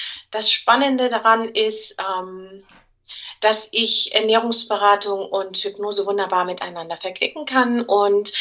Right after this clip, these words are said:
mich spezialisiert habe auf die Ernährungsberatung, auf Wunschgewicht, auf Abnehmen und, ähm, bin somit die Wunschgewicht-Expertin geworden.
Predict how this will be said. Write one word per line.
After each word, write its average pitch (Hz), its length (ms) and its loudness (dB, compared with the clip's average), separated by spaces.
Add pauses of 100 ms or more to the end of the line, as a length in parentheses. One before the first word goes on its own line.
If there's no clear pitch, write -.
(120)
mich - 120 4
spezialisiert 214 760 2
habe 254 320 2
auf 190 160 0
die 202 100 -4
Ernährungsberatung, 220 1200 -4
auf - 200 -4
Wunschgewicht, 208 680 4
auf 180 200 2
Abnehmen 180 720 -4 (680)
und, 190 580 2
ähm, 180 760 -2 (760)
bin 185 300 -4
somit 190 640 0
die 269 140 0
Wunschgewicht-Expertin 190 1600 0
geworden. 180 560 2